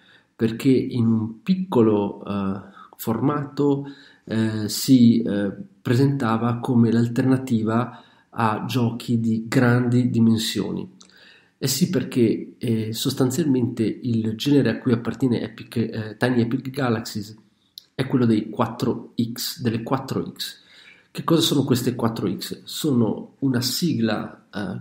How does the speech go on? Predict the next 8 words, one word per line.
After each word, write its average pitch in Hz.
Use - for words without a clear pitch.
comoda 120
per -
identificare 127
un 127
certo 147
tipo 135
di 117
giochi 113